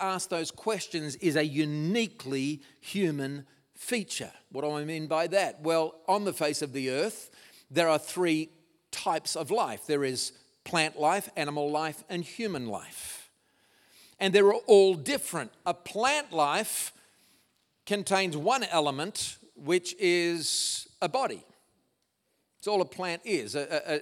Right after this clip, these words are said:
a tree, uh, is alive, but it's just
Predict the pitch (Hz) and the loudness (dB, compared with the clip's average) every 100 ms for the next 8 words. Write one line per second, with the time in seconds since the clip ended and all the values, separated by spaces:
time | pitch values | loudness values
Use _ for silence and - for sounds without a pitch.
0 | - 147 - 262 254 151 147 160 - - | -4 -8 -4 -2 0 0 -2 -6 -18 -20
1 | _ - 156 151 156 196 156 151 151 233 | _ -6 -2 0 0 0 2 2 2 2
2 | 202 135 156 131 170 165 147 110 160 147 | 2 0 -2 0 2 2 -2 -4 -2 -2
3 | - - | -4 -6